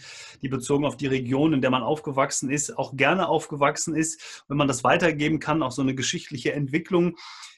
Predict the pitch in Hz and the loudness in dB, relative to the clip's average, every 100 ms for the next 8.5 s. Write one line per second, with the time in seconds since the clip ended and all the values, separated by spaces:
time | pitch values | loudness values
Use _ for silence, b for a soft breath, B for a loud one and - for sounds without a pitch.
0 | - 135 143 139 156 139 139 - 147 143 | -10 -4 -2 4 6 6 4 2 2 2
1 | 147 131 131 139 135 135 131 139 190 180 | 0 -2 -2 -2 0 2 2 2 2 0
2 | 156 160 160 165 156 - B B B B | 2 2 0 -2 -2 -2 B B B B
3 | 147 139 143 143 135 131 139 156 - 131 | 0 2 2 2 0 0 0 -2 -2 2
4 | 127 156 165 151 151 - 135 143 131 135 | 4 4 2 -2 -2 0 -2 -2 2 2
5 | 147 135 139 - 139 139 139 135 - 143 | 2 0 -4 -2 0 2 2 0 -4 -4
6 | 135 147 147 - 135 139 143 135 135 127 | -2 -2 -2 -4 -6 -2 -2 0 0 -2
7 | - 151 139 117 123 127 127 123 127 120 | -2 0 0 0 -2 -2 -4 -4 -4 -6
8 | 117 135 135 131 | -6 -4 -2 -2